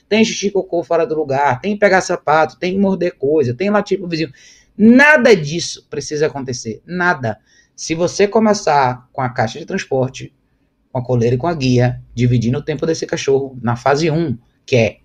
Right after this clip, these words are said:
literalmente microgerenciando o cachorro. Enquanto ele não tá, quando ele, quando ele não tá com você, literalmente treinando ou fazendo exercício passivo com você ou caminhando, ou seja lá o que for,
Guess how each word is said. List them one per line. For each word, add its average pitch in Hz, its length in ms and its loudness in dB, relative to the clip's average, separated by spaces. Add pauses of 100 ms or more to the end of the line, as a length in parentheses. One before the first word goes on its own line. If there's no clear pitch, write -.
(140)
literalmente 147 1000 0
microgerenciando 131 840 0
o 120 40 -2
cachorro. 117 460 -6 (480)
Enquanto 117 360 -2
ele 135 100 0
não 143 160 -6
tá, 139 340 0
quando 123 220 2
ele, 123 200 -2
quando 139 260 0
ele 135 80 0
não 147 180 2
tá 175 180 2
com 196 100 -2
você, 151 520 4 (340)
literalmente 131 760 0
treinando 131 600 -2
ou 123 80 -2
fazendo 123 260 0
exercício 120 380 -2
passivo 117 340 -2
com 117 100 -6
você 117 240 -2
ou 113 60 2
caminhando, 113 380 2
ou 110 40 -2
seja 110 160 -4
lá 104 100 0
o - 40 -6
que - 80 -18
for, 131 300 -2